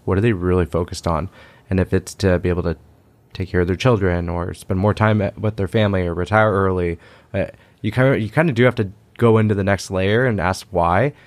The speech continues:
because otherwise, uh, I've come across lots of times where people say, "Hey, I, I, I have this part of my,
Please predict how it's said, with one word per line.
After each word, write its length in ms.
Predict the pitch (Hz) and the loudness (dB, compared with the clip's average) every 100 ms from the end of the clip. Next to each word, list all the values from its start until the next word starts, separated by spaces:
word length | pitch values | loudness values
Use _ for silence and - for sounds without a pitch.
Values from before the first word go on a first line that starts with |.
| _ _ | _ _
because 300 | 107 113 101 | -6 -2 0
otherwise, 680 | 92 117 113 98 92 87 - | 2 2 4 4 2 -2 -6
uh, 380 | 95 87 - - | -6 -6 -8 -10
I've 200 | 107 101 | -10 -4
come 140 | - 104 | 0 0
across 300 | 92 90 - | 2 0 2
lots 180 | 92 - | -2 -2
of 60 | |
times 260 | 98 90 85 | -4 -4 -4
where 200 | 87 85 | -4 -4
people 240 | - - 90 | -6 -10 -8
say, 140 | 82 | -4
"Hey, 300 | 95 104 87 - | 0 0 0 -4
I, 40 | |
I, 100 | 90 - - - - _ _ | -8 -8 -16 -20 -20 _ _
I 40 | 92 | -2
have 100 | 92 | 0
this 100 | 107 | 0
part 200 | - 123 | 0 2
of 40 | 107 | 4
my, 180 | 101 | 2